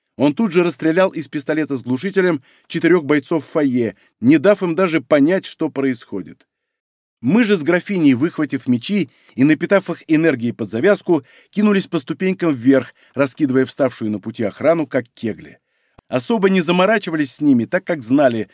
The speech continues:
что тыл надежно прикрыт Савелием, и уж он точно никого в живых не оставит. Наша цель — Морф,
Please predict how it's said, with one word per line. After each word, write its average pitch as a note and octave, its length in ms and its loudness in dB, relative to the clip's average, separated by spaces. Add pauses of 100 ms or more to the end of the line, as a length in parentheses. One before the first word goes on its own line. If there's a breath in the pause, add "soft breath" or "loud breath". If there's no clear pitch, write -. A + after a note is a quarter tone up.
(120)
что D3 200 -4
тыл A3 180 0
надежно F3 480 0
прикрыт D3+ 360 -2
Савелием, A2+ 580 -2 (200)
и - 40 -6
уж C#3+ 180 4
он F#3+ 160 0
точно F3+ 360 -2
никого C#3 340 2
в C3 80 -8
живых A#2+ 320 -6
не A#2+ 100 -4
оставит. F#2 560 -12 (460)
Наша F3+ 380 0
цель — F#3+ 260 0
Морф, E3 480 -2